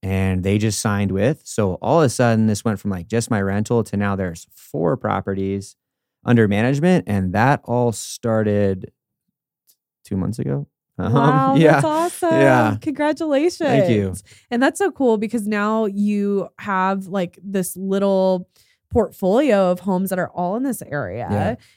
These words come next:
Speaker 2: And you're actually really, like, serving a need because it's, it's hard for people to manage a property in, like, some of these extreme conditions.
Speaker 1: Yeah.
Speaker 2: And so because you already learned how to do that well by spending some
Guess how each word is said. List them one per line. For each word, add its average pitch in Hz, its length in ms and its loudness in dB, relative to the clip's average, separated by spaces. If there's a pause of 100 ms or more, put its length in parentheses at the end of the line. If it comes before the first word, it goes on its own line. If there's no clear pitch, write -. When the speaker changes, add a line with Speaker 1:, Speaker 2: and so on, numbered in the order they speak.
(200)
Speaker 2:
And 247 280 0
you're 240 120 -4
actually 208 360 -4
really, 196 600 0
like, 175 220 -4
serving 185 380 -2
a 160 40 -4
need 214 360 -2
because 196 440 -2
it's, 208 440 -4
it's 339 180 -2
hard - 340 -4
for 311 120 -6
people 196 460 0
to 190 160 -4
manage 170 720 -2
a 160 80 -8
property 175 720 0
in, 175 560 -4
like, 170 160 -4
some 185 160 -6
of 175 80 -4
these 170 160 -4
extreme 165 400 -6
conditions. 185 840 -6
Speaker 1:
Yeah. - 160 -8 (260)
Speaker 2:
And 214 220 4
so 185 220 2
because 196 680 2
you 180 640 2
already 180 360 2
learned 160 680 -2
how 180 160 -2
to 160 100 0
do 160 280 0
that 143 280 -2
well 156 360 2
by 175 140 2
spending 160 360 -4
some 170 180 -2